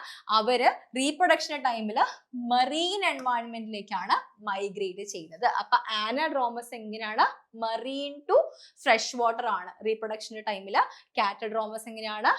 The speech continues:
ഫ്രഷ് വാട്ടർ to marine ecosystem ആണ് മൂവ് ചെയ്യുന്നത്. ഈ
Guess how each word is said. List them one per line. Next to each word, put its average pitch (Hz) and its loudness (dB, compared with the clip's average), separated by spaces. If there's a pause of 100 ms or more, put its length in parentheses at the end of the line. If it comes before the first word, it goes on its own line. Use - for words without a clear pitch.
(280)
ഫ്രഷ് 196 -6
വാട്ടർ 214 -2 (100)
to 415 2 (320)
marine 220 -10
ecosystem 208 -10 (100)
ആണ് 196 4 (520)
മൂവ് 349 8
ചെയ്യുന്നത്. 190 0 (320)
ഈ 359 2